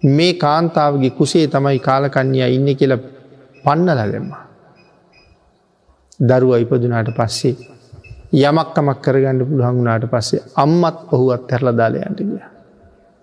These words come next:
ඉතින් මේ වාගේ සංසාරේ දන් දීලා නැතුව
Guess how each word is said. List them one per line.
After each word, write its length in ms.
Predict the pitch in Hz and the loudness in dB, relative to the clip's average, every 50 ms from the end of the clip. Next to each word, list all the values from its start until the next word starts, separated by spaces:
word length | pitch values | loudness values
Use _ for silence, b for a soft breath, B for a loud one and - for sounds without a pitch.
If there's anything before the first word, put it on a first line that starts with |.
| _ _ _ _ _ _ _ _ _ _ _ _ _ _ _ - | _ _ _ _ _ _ _ _ _ _ _ _ _ _ _ 0
ඉතින් 180 | 185 156 151 131 | 2 2 2 2
මේ 180 | 131 135 135 135 | 2 2 2 2
වාගේ 360 | 131 127 123 117 120 143 175 - - - - - - - | 2 0 0 0 -2 -4 -6 -8 -16 -20 -20 -20 -20 -16
සංසාරේ 680 | - - - 170 165 165 160 - 156 147 143 131 135 123 | -8 -2 0 2 2 2 0 0 0 0 2 2 0 2
දන් 220 | 117 117 123 127 131 | 0 0 0 0 0
දීලා 280 | 123 127 127 120 120 117 | 0 0 0 0 0 0
නැතුව 320 | 113 110 - - - 139 | -2 -2 -2 -2 -4 -4